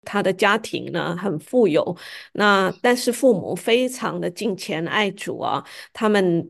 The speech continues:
参加了当地教会长老会的服事，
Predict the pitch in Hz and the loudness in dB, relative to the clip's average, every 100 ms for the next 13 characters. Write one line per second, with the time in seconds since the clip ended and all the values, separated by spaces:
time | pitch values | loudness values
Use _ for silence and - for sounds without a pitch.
0 | _ - 214 202 196 208 202 196 202 214 | _ -4 -2 2 2 2 0 0 -2 -2
1 | 196 - 190 175 190 175 - 143 202 156 | -6 0 2 2 0 -2 -4 -4 -4 -4
2 | 233 196 202 196 160 180 - - 247 | -2 -2 -2 -4 -6 -2 0 0 -4